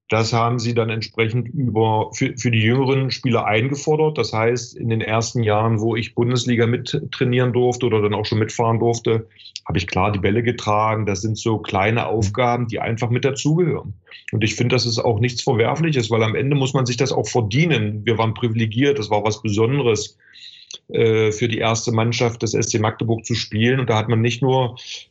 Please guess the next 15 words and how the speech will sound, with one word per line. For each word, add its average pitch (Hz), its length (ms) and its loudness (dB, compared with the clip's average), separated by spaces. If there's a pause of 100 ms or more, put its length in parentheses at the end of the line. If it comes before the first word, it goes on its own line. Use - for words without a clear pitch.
(220)
äh, 117 220 2
daran 113 280 0
zu 113 160 0
arbeiten, 117 480 0
eine 110 80 0
regelmäßige 113 1040 0
Leistungserbringung 139 1300 0 (220)
zu - 180 -2
schaffen, 156 640 0 (140)
sondern - 460 -4 (140)
<laughs> - 720 0
es - 140 -12
gibt - 180 -8
tägliche 143 480 -2
Aufgaben 131 800 0